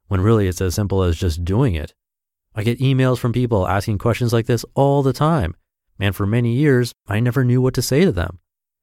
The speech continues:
There's the girl whose parents are immigrants and saved for their whole lives to put her through med school, but now she's in med school and she hates it and doesn't want to spend her life as a doctor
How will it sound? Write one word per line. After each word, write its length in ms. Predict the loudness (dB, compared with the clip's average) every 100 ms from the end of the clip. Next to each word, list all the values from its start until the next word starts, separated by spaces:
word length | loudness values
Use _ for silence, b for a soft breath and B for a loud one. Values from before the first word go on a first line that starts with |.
| _
There's 260 | -2 0 0
the 80 | 0
girl 360 | 2 4 2
whose 240 | 0 -2 -4
parents 360 | -2 0 0
are 100 | 0
immigrants 600 | 0 0 0 0 -2 -2
and 200 | -2 -2 b b b
saved 300 | -2 -2 -2
for 140 | -2
their 160 | -2 0
whole 320 | 2 2 2
lives 340 | 2 0 -2
to 80 | -6
put 140 | -4 -2
her 100 | -2
through 180 | -2
med 200 | 0 0
school, 380 | -2 -4 -4 -4 _ _ _
but 260 | -4 -4 -2
now 220 | -2 -2
she's 280 | 0 -2 0
in 180 | 0 2
med 180 | 0 -2
school 320 | -4 -2 -2
and 120 | -4
she 200 | -2 -2
hates 320 | 2 0 0
it 160 | -8 -8 _ _ -8
and 120 | -2
doesn't 200 | 0 2
want 100 | 0
to 60 | 0
spend 260 | 0 0
her 140 | 0 0
life 260 | 0 -2
as 100 | -2
a 60 | -4
doctor 580 | 0 -2 -2 -4 -4